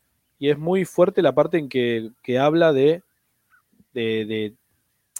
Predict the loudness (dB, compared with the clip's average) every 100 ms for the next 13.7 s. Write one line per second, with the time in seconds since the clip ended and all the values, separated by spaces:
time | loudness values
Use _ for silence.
0 | -20 _ _ _ _ _ -8 -2 0 0
1 | 0 0 0 -2 0 -2 -2 -2 0 0
2 | 0 -4 -4 -4 -2 -2 -4 -6 -8 -16
3 | _ _ _ _ _ -14 -14 -14 _ _
4 | _ _ -8 -4 -2 -2 -2 -2 -2 -2
5 | -2 -4 -4 -4 -8 -10 -18 _ _ _
6 | _ _ 0 2 4 2 2 2 2 0
7 | -2 0 -2 -4 -8 -10 -4 -2 -2 -2
8 | 0 0 -2 _ _ _ _ _ _ _
9 | _ _ _ -10 -6 -4 -4 -8 -10 -2
10 | 2 4 4 4 4 4 4 2 2 4
11 | 4 4 4 4 2 0 0 0 -2 -8
12 | -10 -12 -10 -10 -10 -10 -6 -2 -2 -2
13 | -4 -4 -4 -8 -8 -10 -12